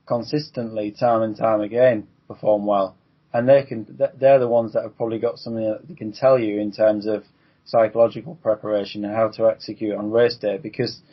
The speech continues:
they're consistently managing all those factors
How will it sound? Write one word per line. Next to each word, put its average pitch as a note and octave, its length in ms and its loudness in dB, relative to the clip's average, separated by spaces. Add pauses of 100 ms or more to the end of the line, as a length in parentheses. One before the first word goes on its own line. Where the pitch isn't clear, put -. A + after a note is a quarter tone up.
(440)
they're C3 180 4
consistently B2 760 -2
managing A2+ 500 0
all G#2+ 180 2
those G#2 240 0
factors G#2+ 640 -6